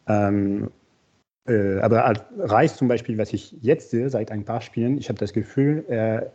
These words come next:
er ist langsam aber sicher angekommen, er entwickelt sich Spiel für Spiel. Es hat mich sehr gefreut, dass er, dass er letzte Woche getroffen hat. Ähm, ich finde das ganz schön. Alidou auf jeden Fall, also das macht wirklich Spaß. Mal sehen, wie lange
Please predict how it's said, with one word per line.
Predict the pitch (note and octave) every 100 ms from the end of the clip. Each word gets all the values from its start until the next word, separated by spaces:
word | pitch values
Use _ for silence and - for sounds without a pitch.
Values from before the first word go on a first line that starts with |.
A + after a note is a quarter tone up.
| _ _ _
er | A#2
ist | A#2+ A#2 - - _ - _ _ _ _ _
langsam | B2 C3 B2+ C3
aber | A#2+
sicher | G#2+ G#2 A2+
angekommen, | C#3 D3 C#3 C3+ C3+ C#3
er | A#2+
entwickelt | G#2+ A#2+ C3 B2
sich | A2+ B2+ - _
Spiel | - - D3
für | C#3+
Spiel. | B2 - C3 D3 C#3 _ _ _
Es | - -
hat | -
mich | G#2+
sehr | A#2+
gefreut, | B2+ B2+ C3
dass | A#2+ -
er, | - -
dass | A#2
er | A#2+
letzte | A#2 B2+ B2+
Woche | A#2 A#2+
getroffen | A#2 - D3 B2+
hat. | G#2+ - - _ _ _ _ _ _ -
Ähm, | G#2+ G#2+ G#2+ G#2+ G2+ G#2 G2+ G2+ G#2+ - _ -
ich | G#2
finde | - A2
das | G#2
ganz | G2 A#2
schön. | - C#3 D3+ D3+
Alidou | A2+ A2 A#2+ D3
auf | -
jeden | A2 G#2+
Fall, | A2+ A#2
also | A2+ G#2
das | G2 F#2+
macht | A2 - - _ -
wirklich | A#2 A2+ A#2+
Spaß. | - A#2 A2+
Mal | G#2 G2+
sehen, | A2 G#2+
wie | G#2
lange | G#2+ A2 A2+ B2 A#2 A#2 B2